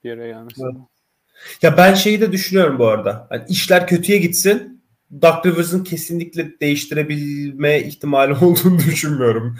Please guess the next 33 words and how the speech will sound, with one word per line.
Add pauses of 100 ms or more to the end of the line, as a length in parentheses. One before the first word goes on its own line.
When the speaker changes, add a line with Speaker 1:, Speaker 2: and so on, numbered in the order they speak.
(140)
Speaker 2:
Şu
an
elindeki
personel, (260)
Speaker 1:
Hı.
Speaker 2:
takımın
durumu,
yani
orada
ancak
saha
içi
lideri
olarak (320)
Embiid'in
böyle
çok (100)
ekstraordiner
bir
hücum
ve
savunma
performansı (560)
ve
bunun
karşısında
da
fiziksel
olarak,
e,
istikrarını
koruyabilmesi, (240)
e,